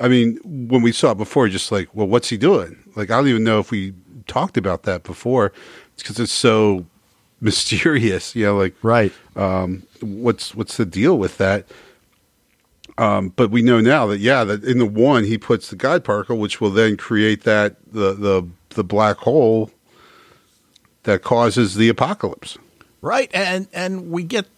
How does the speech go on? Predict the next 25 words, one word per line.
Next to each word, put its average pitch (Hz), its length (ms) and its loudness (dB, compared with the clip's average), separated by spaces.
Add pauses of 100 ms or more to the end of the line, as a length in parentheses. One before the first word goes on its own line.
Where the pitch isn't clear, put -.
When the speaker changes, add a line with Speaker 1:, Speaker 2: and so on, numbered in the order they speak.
Speaker 2:
uh, - 280 -10 (200)
I 131 80 -4
think 185 260 -8
it's - 160 -8
Noah 135 440 4
that 120 200 0
even 110 460 -2
says, 113 520 0
and 107 300 0
maybe 113 220 0
it 95 100 -6
wasn't 98 320 -2
Noah, 95 340 0
but 95 220 -4 (400)
I 90 80 -8
can't 95 240 -8
think 85 140 -10
of 90 60 -2
who 98 140 0
else - 160 -2
it - 80 -6
would 95 120 -2
have 82 140 -8
been, 160 300 2
that 120 220 2